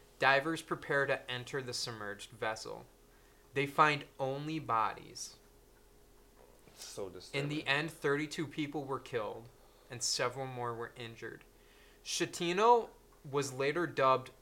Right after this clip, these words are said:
Speaker 1: uh, Captain Coward and would be
Speaker 2: Well,
Speaker 1: sentenced to jail for manslaughter.
Speaker 2: good. Because not only did he, like, he was like a child that messed up, and, or a teenager, and they're like, "We're telling Mom." He's like, "No, no, it's fine, it's fine."
Speaker 1: <laughs>
Speaker 2: And
Speaker 1: We're
Speaker 2: then he's the
Speaker 1: okay.
Speaker 2: first one to abandon ship.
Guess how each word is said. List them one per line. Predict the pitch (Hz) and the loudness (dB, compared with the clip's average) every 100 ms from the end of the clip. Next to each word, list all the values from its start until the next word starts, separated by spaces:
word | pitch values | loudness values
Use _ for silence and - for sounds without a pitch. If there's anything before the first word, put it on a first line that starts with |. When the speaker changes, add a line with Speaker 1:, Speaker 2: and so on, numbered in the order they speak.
| - | -2
Speaker 1:
uh, | 143 113 - | 2 2 -2
Captain | - 143 143 143 139 | -2 2 2 2 -8
Coward | - 135 127 117 104 - - - - - | -4 2 4 4 -2 -10 -16 -20 -8 6
and | 139 | 10
would | |
be | 139 131 131 | 12 12 10
Speaker 2:
Well, | 170 | 8
Speaker 1:
sentenced | - 139 127 139 123 | 4 -2 -2 -6 -6
to | 127 | -6
jail | 117 117 113 | -2 0 0
for | 120 | -4
manslaughter. | 107 113 113 - - - - | -8 -10 -12 -10 -8 -8 0
Speaker 2:
good. | 135 214 226 90 - - - - - - - - - - - | 6 8 8 6 -2 -18 -20 -20 -20 -20 -20 -20 -20 -6 0
Because | 185 214 | 4 8
not | 254 294 | 10 12
only | 262 269 254 | 12 12 6
did | 208 190 | 4 2
he, | 165 180 170 147 151 | 2 2 2 2 6
like, | 175 160 139 139 | 12 12 12 6
he | - 175 190 | 0 0 2
was | 185 | 4
like | 185 | 4
a | 170 | 6
child | 147 - 180 175 165 | 2 4 8 10 10
that | 156 135 | 10 6
messed | 143 143 139 | 6 2 4
up, | 156 127 120 | 8 10 8
and, | 127 127 - - - - | 2 -2 -6 -10 -12 4
or | 135 | 6
a | 131 | 6
teenager, | - 156 143 127 | 4 4 4 6
and | 131 | 6
they're | 123 123 | 10 8
like, | |
"We're | 147 | 8
telling | 220 165 156 | 2 4 4
Mom." | 233 165 | 6 6
He's | 151 | 10
like, | 160 | 10
"No, | 202 403 392 | 12 10 10
no, | 294 359 | 10 10
it's | 349 - | 6 8
fine, | 311 349 339 | 8 10 8
it's | 339 | 6
fine." | - 349 277 - | 6 8 8 8
Speaker 1:
<laughs> | |
Speaker 2:
And | 277 | 8
Speaker 1:
We're | 214 262 | 10 10
Speaker 2:
then | 277 | 12
he's | 302 | 10
the | 285 | 8
Speaker 1:
okay. | 277 | 4
Speaker 2:
first | 277 269 269 | 6 4 8
one | 254 | 6
to | 247 240 | 8 8
abandon | 220 220 247 226 196 | 8 4 4 4 2
ship. | 196 - 320 113 | 0 0 2 0